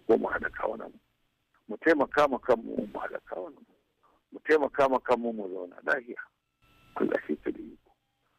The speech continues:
Allah ya taimaka mana, Allah ya taimaka mana. Domin abin da mutum zai lura a Arewa yanzu,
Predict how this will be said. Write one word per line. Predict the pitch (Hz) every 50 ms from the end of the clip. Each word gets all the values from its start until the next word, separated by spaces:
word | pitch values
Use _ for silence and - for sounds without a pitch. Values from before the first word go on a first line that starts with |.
| -
Allah | - 120 127 123 120
ya | 101 98 - -
taimaka | 160 165 151 - - 110 104 104
mana, | 104 104 - 120 123
Allah | 131 113 - -
ya | - -
taimaka | - 147 - - - - -
mana. | - - _ _ _ _ _ _ _ _ _ _ _ _ -
Domin | 143 151 175 202 226 220 220 - - - -
abin | - - 190 196
da | 185 175
mutum | 165 151 139 156 156 139
zai | 143 147 135
lura | 127 127 127 131 -
a | - - - - -
Arewa | 139 127 110 107 107 113
yanzu, | 107 98 87 - - -